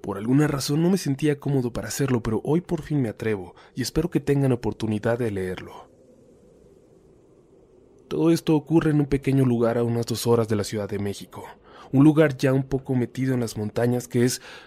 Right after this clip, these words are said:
popular entre boy scouts y gente que gusta del campismo. Con amplios espacios para acampar y también con unas cuantas cabañas para quien quiere una experiencia un poco más cómoda.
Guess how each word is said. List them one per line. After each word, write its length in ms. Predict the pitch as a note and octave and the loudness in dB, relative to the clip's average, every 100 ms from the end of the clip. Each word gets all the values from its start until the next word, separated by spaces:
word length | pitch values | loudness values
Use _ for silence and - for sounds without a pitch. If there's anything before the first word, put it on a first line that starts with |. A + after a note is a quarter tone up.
| - | -6
popular 440 | C3+ - B2+ C#3+ D3 | -4 2 4 6 6
entre 260 | C3+ B2+ | 4 4
boy 240 | A#2+ D3 D3 | 4 2 2
scouts 500 | - C3+ C#3 - B2+ | 0 2 2 0 -4
y 120 | B2+ | -6
gente 420 | - D3+ D#3 F3+ | -2 -2 0 -2
que 120 | C#3+ | 0
gusta 360 | B2+ C#3+ - A2 | 2 0 0 -4
del 160 | G#2 | -4
campismo. 560 | - G2+ A#2 G#2+ G#2+ F2 - _ _ _ _ _ _ _ - _ _ _ _ _ _ _ - | -6 -6 -6 -6 -6 -10 -14 _ _ _ _ _ _ _ -20 _ _ _ _ _ _ _ -10
Con 200 | A2+ A#2 | -2 0
amplios 360 | B2 A#2+ B2 | 0 2 0
espacios 500 | A2 - A#2 A2+ B2 | -2 -2 -2 -2 -4
para 240 | - G#2+ G2+ | -4 -2 -2
acampar 460 | - G2 - A#2+ | -4 -4 2 4
y 80 | C#3 | 4
también 340 | C3+ C3+ D#3+ F3+ | 0 4 4 6
con 160 | F3+ | 4
unas 220 | F3+ E3+ | 4 4
cuantas 400 | - D3+ C#3 C3 | 4 2 2 -2
cabañas 480 | - A2 A#2 A2+ G#2 | -2 0 2 0 0
para 240 | - G2+ G2+ | -4 -6 -4
quien 180 | A2 | -6
quiere 240 | G#2+ B2 B2+ | -2 0 2
una 100 | C3+ | 0
experiencia 560 | C3+ G#2+ A2 A#2 - | -2 -4 -2 -4 -2
un 120 | A2 A2+ | -4 -4
poco 200 | G#2+ A2 | -4 -2
más 200 | G2+ - | -4 -2
cómoda. 480 | G#2+ G2 F2 - | -2 -2 -6 -14